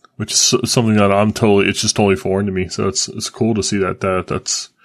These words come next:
there's still such big areas of programming that are totally foreign to me.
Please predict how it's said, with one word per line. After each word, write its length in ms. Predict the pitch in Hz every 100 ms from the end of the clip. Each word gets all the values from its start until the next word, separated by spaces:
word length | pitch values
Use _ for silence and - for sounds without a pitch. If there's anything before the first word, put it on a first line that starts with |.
| - - _
there's 180 | - 95
still 360 | - 110 104 98 -
such 320 | - 117 -
big 180 | 117 95
areas 460 | 101 104 101 95
of 80 | 98
programming 340 | - 101 101
that 140 | 92 95
are 80 | 90
totally 300 | - 101 98
foreign 280 | - 104
to 60 | 104
me. 240 | 95 101